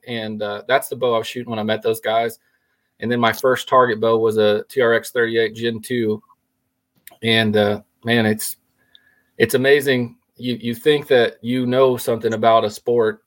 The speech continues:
until you find out that, I don't know. It's just been a lot of,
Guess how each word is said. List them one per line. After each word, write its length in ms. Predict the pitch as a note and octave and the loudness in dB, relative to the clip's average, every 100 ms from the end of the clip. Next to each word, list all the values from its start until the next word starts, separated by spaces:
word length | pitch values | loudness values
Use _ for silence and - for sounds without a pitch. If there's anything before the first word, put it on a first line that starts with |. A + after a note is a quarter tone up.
| - | -10
until 480 | G#2+ G#2+ - A#2 A2+ | -8 -8 -4 -2 -2
you 400 | A2 G#2+ G#2+ - _ _ _ _ _ _ | -4 -6 -8 -16 _ _ _ _ _ _
find 300 | - A#2 A2 | -4 -2 2
out 240 | A#2 A2+ A2 | 2 2 0
that, 260 | G#2 - _ _ _ - | -4 -4 _ _ _ -4
I 120 | A2+ | 2
don't 100 | A#2+ | 2
know. 200 | A#2+ G#2+ - _ _ _ _ - | 0 -4 -10 _ _ _ _ -8
It's 140 | B2 - | -8 -6
just 220 | C#3+ - | -8 0
been 100 | C3+ | 2
a 80 | B2 | 4
lot 260 | B2+ C3 | 4 6
of, 360 | B2+ A2+ - | 4 0 -10